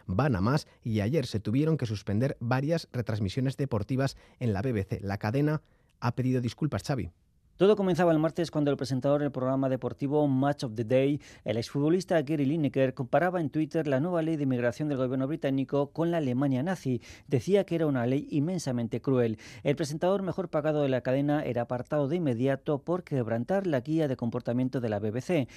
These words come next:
Speaker 2: La dirección pide acordar con Lineker el uso de sus redes sociales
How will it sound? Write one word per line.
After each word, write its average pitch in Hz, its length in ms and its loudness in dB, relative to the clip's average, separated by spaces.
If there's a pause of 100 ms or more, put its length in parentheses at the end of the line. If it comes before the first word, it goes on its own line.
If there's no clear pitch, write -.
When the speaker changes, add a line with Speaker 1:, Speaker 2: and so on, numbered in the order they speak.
(200)
Speaker 2:
La 101 120 -6
dirección 175 540 -2
pide 180 240 0
acordar 151 460 0
con 143 160 0
Lineker 151 380 0
el 131 80 0
uso 139 260 -4
de 123 100 -4
sus 120 160 -6
redes 123 220 -2
sociales 131 480 0